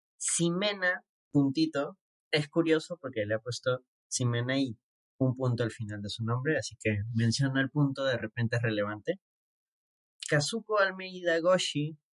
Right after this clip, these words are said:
que ya hice la aclaración en el programa pasado que no era una, un hombre, sino era una mujer. Disculpen la ignorancia.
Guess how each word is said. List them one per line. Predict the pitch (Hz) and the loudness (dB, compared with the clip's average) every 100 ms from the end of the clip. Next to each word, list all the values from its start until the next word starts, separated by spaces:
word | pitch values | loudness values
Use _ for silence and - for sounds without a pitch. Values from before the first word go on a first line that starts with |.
| _ - | _ -2
que | 123 | 0
ya | 131 139 143 147 139 - _ _ _ | 4 6 4 2 -4 -12 _ _ _
hice | 139 131 139 | -4 0 2
la | 120 | 0
aclaración | 113 113 110 117 120 | 0 0 0 0 0
en | |
el | 117 | 0
programa | 117 113 117 | 0 0 0
pasado | 113 - 117 113 | -2 0 2 0
que | 113 | 0
no | 110 113 | 0 0
era | 113 | 0
una, | 113 110 110 _ - - - | -4 -6 -12 _ -20 -20 -4
un | 123 127 | 2 4
hombre, | 131 139 | 2 0
sino | 143 127 | -4 -4
era | 110 | -4
una | 110 107 | -4 -4
mujer. | 101 - 120 - _ _ _ _ _ _ _ _ _ _ _ _ | -4 -2 -2 -4 _ _ _ _ _ _ _ _ _ _ _ _
Disculpen | 110 113 131 107 120 | -4 -2 -2 -2 -2
la | 110 | -2
ignorancia. | 104 104 110 113 - 135 | -2 -2 0 -2 -4 -10